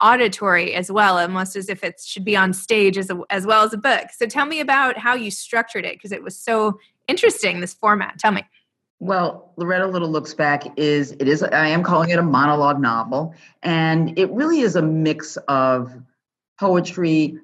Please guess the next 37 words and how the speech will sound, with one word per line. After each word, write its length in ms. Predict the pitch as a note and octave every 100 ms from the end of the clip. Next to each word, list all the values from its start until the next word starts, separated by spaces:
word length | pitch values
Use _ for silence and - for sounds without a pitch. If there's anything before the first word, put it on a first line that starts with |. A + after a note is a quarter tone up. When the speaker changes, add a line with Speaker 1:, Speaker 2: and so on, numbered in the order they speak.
| _
Speaker 2:
first-person 800 | - E3 E3 - E3 D3 D#3 C#3
narratives, 760 | C3+ B2+ B2+ B2+ B2+ B2 B2 - - - C#3
gospel 560 | C#3+ E3 E3 - E3+ D3
rhythms, 640 | D3 C#3 C#3+ C3+ C3 C3
a 60 | G2+
little 240 | C3 E3
bit 120 | D3+ D3+
of 140 | B2+
blues 340 | C3+ C#3+ C#3 C#3
thrown 240 | D3 C3+
in. 320 | C3 C3 C3 - - -
But 100 | F#3+
in 140 | F#3
each 280 | - C4+ -
of 140 | B3
the 80 | G#3+
sections, 880 | - E3+ C#3+ - C#3 B2 A#2+ B2 - - -
the 80 |
characters 680 | D3 - F3 D#3+ E3 D#3+ B2+
come 320 | - - F#3+
out 320 | D#3 C#3 C3+ C3+
on 180 | C3+ C3+
stage, 520 | C3 - C#3 C3+ B2+ B2+ B2 -
as 160 | B2
you 60 | B2+
will, 320 | A#2+ A#2 A2+ _ _ -
and, 200 | D3+ D3+
and 140 | F3
they 100 | F#3
talk 320 | F3+ - A#3 -
to 180 | C3+ A2
us. 180 | -
So 300 | - F3 D#3+ - _
the 100 | F3+
idea 360 | F3+ E3+ A3 B3
is 320 | - E3+ D3+
that 260 | E3 C#3